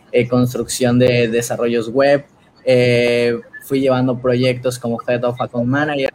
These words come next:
después crecí como el líder operativo en Más al Cubo, ayudando a clientes a,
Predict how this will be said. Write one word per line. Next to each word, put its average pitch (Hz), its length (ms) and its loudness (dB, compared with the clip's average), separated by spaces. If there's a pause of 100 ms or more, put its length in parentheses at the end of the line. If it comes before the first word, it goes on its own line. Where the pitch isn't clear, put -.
después 120 420 -6
crecí 123 420 -4
como 123 520 -2 (240)
el 123 80 -4
líder 135 180 2
operativo 123 520 0
en 139 100 -2
Más 135 300 -4
al 123 160 -4
Cubo, 147 260 0
ayudando 127 380 0
a 127 80 -4
clientes 127 580 -4
a, 143 240 -2